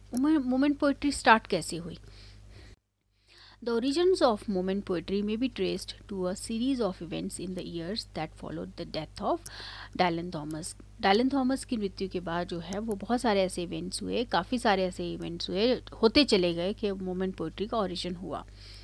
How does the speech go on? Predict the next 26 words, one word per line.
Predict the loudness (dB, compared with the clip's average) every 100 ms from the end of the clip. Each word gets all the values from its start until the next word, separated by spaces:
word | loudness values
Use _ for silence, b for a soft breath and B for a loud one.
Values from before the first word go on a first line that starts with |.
| B B -2
To | 2
begin | 4 4 2
with, | -2 -8 -14 -18 -20 _ _ _ _ _ _ _ -20 -20 -10 -6
uh, | -4 -2 0
on | 0 0
the | -4 4
first | 6 6 2
of | 0
October | -2 -2 0 0 0
nineteen | -2 0 -2 -2
fifty-four, | -4 -2 -2 -2 0 0 0 B B B B B
there | 8 8 8 4
appeared | 2 2 4 0 0
an, | -2 -4 -2
an, | -2 -4 -6
uh, | -4 -2 -2 2
anonymous | 6 6 6 6 4 4
article | 2 2 -4 -4 -6 -4
in | -4 0
The | -2 0
Spectator, | 0 0 -6 -4 -6 -8 -8 -10
the | 4
purpose | 4 4 2 2
of | -2 -6
which | -8 -8
was | -6